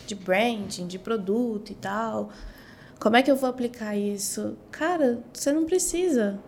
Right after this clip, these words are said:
Faz ali o básico bem feito, né? Conheça o seu cliente, conheça a dor que ele tá sentindo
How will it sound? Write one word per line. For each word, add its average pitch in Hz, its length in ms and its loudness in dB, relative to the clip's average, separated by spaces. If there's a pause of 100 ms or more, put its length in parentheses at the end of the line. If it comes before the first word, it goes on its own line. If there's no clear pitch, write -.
(140)
Faz 311 340 4
ali 311 180 2
o 262 80 2
básico 214 400 -2
bem 202 200 -4
feito, 226 400 -2
né? 220 180 -4 (300)
Conheça 262 460 6
o - 40 -6
seu 208 200 4
cliente, 208 760 -2 (760)
conheça 240 560 4
a 226 140 4
dor 220 420 6
que 277 140 -4
ele 226 100 -2
tá 220 140 -6
sentindo 214 840 -2